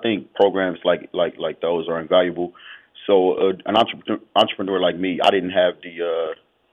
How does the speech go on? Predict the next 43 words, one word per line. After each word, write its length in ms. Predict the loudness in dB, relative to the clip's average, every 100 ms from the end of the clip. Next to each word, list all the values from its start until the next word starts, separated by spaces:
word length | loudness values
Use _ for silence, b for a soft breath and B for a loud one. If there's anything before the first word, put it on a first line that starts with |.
| _
I'm, 160 | 2 4
I'm 80 | 4
not 80 | 4
gonna 140 | 4
say 60 | 2
I 20 |
didn't 120 | 4
have 100 | 2
the 60 | 2
luxury, 280 | 0 0
but 100 | 2
I 100 | 2
didn't, 240 | 2 -2 -2
I 80 | -2
didn't 260 | -2 -4 -8 _ _ _ 0
have 240 | 2 2
a 60 | 2
college 320 | 0 0 -2
education. 540 | -8 -4 -6 -4 -10 -16 B B B -4
Like, 100 | 2
I 100 | 2 4
chose 220 | 2 2 -4
to, 100 | -10
to 160 | -8
bypass 440 | 0 2 2 0 -2
that. 160 | -2 -2
So 220 | -2 -2
any 180 | -4 -4 -2
type 160 | 0
of, 160 | -2 -8 _ b b b
you 80 |
know, 160 | -6 -4
business 420 | 0 0 0 -6 -4
training 280 | -4 -4 -2
that 100 | 0
I 80 | 0
can 160 | -2
receive 400 | -10 -8 -8 -6
as 80 | -8
far 200 | -2 0
as, 60 | 0
you 60 | -6
know, 100 | -10